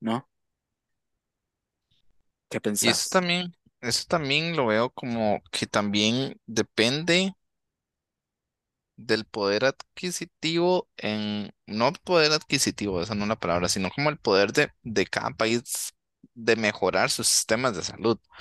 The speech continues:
Speaker 2: porque es muy diferente tal vez hablar de un sistema de salud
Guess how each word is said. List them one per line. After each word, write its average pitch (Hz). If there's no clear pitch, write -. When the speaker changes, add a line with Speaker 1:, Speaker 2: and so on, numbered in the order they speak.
Speaker 2:
porque 107
es 107
muy 120
diferente 113
tal 90
vez 107
hablar 117
de 107
un 104
sistema 117
de 123
salud 127